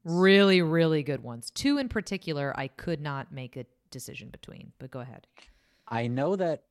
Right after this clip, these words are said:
Speaker 2: my pick is not one of those two for you. Um, I bet I could guess what your two are.
Speaker 1: Why don't you go ahead and guess?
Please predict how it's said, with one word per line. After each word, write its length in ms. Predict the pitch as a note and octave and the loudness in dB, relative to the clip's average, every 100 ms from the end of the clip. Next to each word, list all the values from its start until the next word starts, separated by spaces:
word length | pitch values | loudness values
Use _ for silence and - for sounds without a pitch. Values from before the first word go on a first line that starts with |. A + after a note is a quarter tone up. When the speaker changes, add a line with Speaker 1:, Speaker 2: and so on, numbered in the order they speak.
| _ | _
Speaker 2:
my 420 | A#2+ A#2 B2 C3 C#3 | -6 -2 0 0 -2
pick 400 | - B2 B2 _ _ - | -6 -4 -4 _ _ -10
is 160 | A2 G#2 | -8 -4
not 240 | G#2 G#2 | -4 -4
one 140 | G#2+ | -4
of 80 | A2+ | -4
those 260 | A2 A2 - | -4 -6 -8
two 300 | - A2+ B2 | -8 -6 -6
for 180 | - C3+ | -8 -8
you. 300 | F2 F2 E3 E3+ _ _ _ _ _ _ _ _ G#2+ | -6 -8 -12 -20 _ _ _ _ _ _ _ _ -6
Um, 280 | G2+ G2 A2 | -4 -4 -2
I 280 | A#2+ A#2+ A#2+ _ _ _ _ - | -4 -4 -8 _ _ _ _ -4
bet 180 | C#3+ D3 | -2 0
I 80 | B2+ | -2
could 160 | - | -4
guess 240 | G#2 F#2+ - | -6 -6 -6
what 140 | F2+ _ - | -10 _ -14
your 160 | A2 | -12
two 240 | F2 - E2 | -12 -12 -12
are. 160 | G1+ _ _ _ _ - | -14 _ _ _ _ -4
Speaker 1:
Why 160 | F#3 | 0
don't 120 | G3+ F#3+ | 0 0
you 60 | |
go 60 | F#3 | -2
ahead 160 | F3 E3 | -4 -6
and 60 | |
guess? 320 | G3 C#3 - | -8 -8 -12